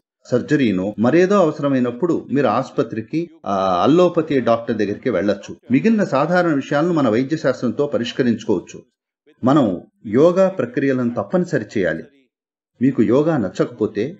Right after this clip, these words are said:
మీరు పరిగెత్తాలి, మీరు ఈత కొట్టాలి, పరిగెత్తాలి, ఏదో ఒకటి చేయాలి. మీరు ఏమీ చేయకుండా ఒక బంగాళదుంపలాగా కూర్చుని వైద్య వ్యవస్థ మిమ్మల్ని చూసుకోవాలి అనుకుంటే అది జరిగే పని కాదు. ఆరోగ్యం అనేది వ్యక్తిగత బాధ్యత.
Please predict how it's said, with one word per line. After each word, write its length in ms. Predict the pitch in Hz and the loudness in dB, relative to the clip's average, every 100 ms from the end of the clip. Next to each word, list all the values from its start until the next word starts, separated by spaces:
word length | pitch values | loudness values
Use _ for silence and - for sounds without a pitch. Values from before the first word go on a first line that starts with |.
| - | -2
మీరు 140 | 127 | -2
పరిగెత్తాలి, 640 | 117 98 117 120 - 80 78 _ _ _ 123 | 0 0 2 0 -2 -4 -8 _ _ _ 0
మీరు 140 | 151 | 0
ఈత 200 | 90 131 | 0 0
కొట్టాలి, 520 | 160 120 - 95 80 - _ _ | 0 -2 -6 -8 -10 -14 _ _
పరిగెత్తాలి, 580 | 110 139 160 - 120 - - | 0 2 0 0 -6 -4 0
ఏదో 180 | 170 220 | 2 2
ఒకటి 280 | 196 147 120 | 0 -4 -4
చేయాలి. 280 | 107 90 80 - _ _ - - | -4 -4 -6 -12 _ _ -14 0
మీరు 300 | 143 127 90 | 2 2 0
ఏమీ 380 | 104 160 190 190 147 | 2 2 2 0 -2
చేయకుండా 500 | 120 113 95 107 - - | -2 -2 -2 -4 -6 -8
ఒక 120 | 123 | -2
బంగాళదుంపలాగా 960 | 123 107 127 170 180 131 127 127 120 117 | 0 2 4 4 2 2 0 0 0 -2
కూర్చుని 540 | 104 104 - 104 101 - _ _ | -2 -6 -6 -8 -8 -12 _ _
వైద్య 360 | 107 135 156 175 | 2 2 2 0
వ్యవస్థ 380 | 165 156 151 165 | 0 -2 -2 -2
మిమ్మల్ని 360 | 127 120 110 | 2 2 0
చూసుకోవాలి 640 | 110 147 - 156 135 127 120 | 0 -4 0 2 4 4 2
అనుకుంటే 560 | 101 107 - 90 104 _ _ - | 0 -4 -6 -8 -10 _ _ -8
అది 120 | 107 | -8
జరిగే 380 | 87 101 120 139 | -4 -2 2 0
పని 200 | 117 98 | 0 -2
కాదు. 260 | 98 80 - _ _ _ _ _ - | -2 -6 -10 _ _ _ _ _ -12
ఆరోగ్యం 560 | 95 117 156 127 101 104 | -2 0 2 0 -2 -2
అనేది 280 | 101 123 - | -2 -2 -2
వ్యక్తిగత 440 | 104 - 156 - | -4 -2 -2 0
బాధ్యత. 560 | 90 90 85 - - | 0 -2 -4 -10 -14